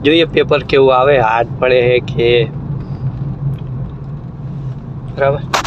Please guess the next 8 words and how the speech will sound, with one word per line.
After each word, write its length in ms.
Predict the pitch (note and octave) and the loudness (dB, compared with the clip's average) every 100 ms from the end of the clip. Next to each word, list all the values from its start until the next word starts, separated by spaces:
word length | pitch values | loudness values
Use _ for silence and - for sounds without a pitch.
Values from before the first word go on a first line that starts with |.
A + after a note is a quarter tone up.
| - - - - - - | -2 -4 -8 -6 -6 -4
તો 60 | - | -2
આપણે 220 | - C3 | -2 -2
જઈએ 220 | C3+ C3 | -2 -2
કુહા 400 | - C#3 C#3+ E3 - - - - - | -2 -2 0 0 -2 -8 -8 -8 -4
અને 120 | B2+ | 2
એની 180 | B2+ C3 | 4 4
પહેલાં 260 | B2+ C3 C3 | 2 2 2
આપણે 200 | C3 | 2